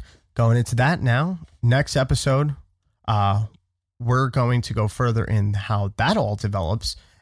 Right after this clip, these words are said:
and, uh, see what kind of evidence supports that or, or doesn't support that. What kind of things, uh, do we see between when we're referencing back to the translations of the Sumerian tablets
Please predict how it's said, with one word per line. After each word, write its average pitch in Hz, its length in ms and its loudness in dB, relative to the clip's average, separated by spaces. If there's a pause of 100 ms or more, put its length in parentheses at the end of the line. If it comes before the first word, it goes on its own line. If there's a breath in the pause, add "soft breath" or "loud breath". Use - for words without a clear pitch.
and, 120 420 2 (480 soft breath)
uh, 104 440 2 (400)
see 151 380 0
what 131 240 2
kind 190 280 2
of 147 180 -4
evidence 135 360 0
supports - 580 -2
that 110 360 0
or, 120 320 -2 (160)
or 170 140 0
doesn't 113 340 -2
support 117 300 -2
that. 117 240 0
What 139 200 -2
kind 147 240 0
of 131 120 -2
things, 135 420 0 (240)
uh, 113 280 2
do 113 180 0
we 110 100 2
see 147 440 0 (300 loud breath)
between 117 380 -2
when 110 140 -4
we're 113 100 -2
referencing 113 760 -2
back 110 280 -2
to 107 260 0
the 98 120 -2
translations 107 760 -2
of 101 100 0
the 104 80 0
Sumerian 98 400 0
tablets 101 540 -4